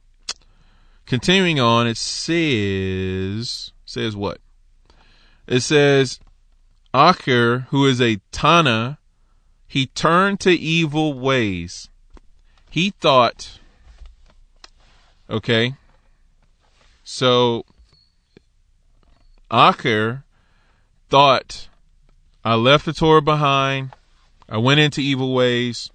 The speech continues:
There's no way for me to get back." If you want more on that, you can read Chagiga fifteen A. It's a beautiful story. I would have loved to put that in this podcast,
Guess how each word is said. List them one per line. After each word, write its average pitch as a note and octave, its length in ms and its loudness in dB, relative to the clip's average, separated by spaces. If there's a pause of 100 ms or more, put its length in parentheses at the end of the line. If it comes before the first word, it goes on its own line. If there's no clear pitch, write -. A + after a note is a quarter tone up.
There's A2+ 260 -4
no A#2 160 -2
way A#2 160 0
for A2 140 -8
me A2 100 -4
to G#2+ 80 -6
get G2 220 -6
back." F2+ 360 -10 (1500)
If - 220 -8
you C3 80 -2
want D3+ 260 2
more D#3 220 2
on C#3+ 120 0
that, C#3+ 260 2
you C3+ 100 -2
can C3+ 160 -6
read C3 400 0
Chagiga C#3 1000 -2
fifteen C3 720 -6
A. B2 420 0
It's A#2 180 -4
a A2+ 80 -4
beautiful B2 520 -2
story. B2 360 0
I A#2 60 2
would A#2 140 -2
have G#2+ 160 -4
loved A#2 240 2
to A2+ 60 -4
put A#2 200 4
that A2+ 160 -2
in A2 140 -8
this A2 160 -8
podcast, A2 580 -4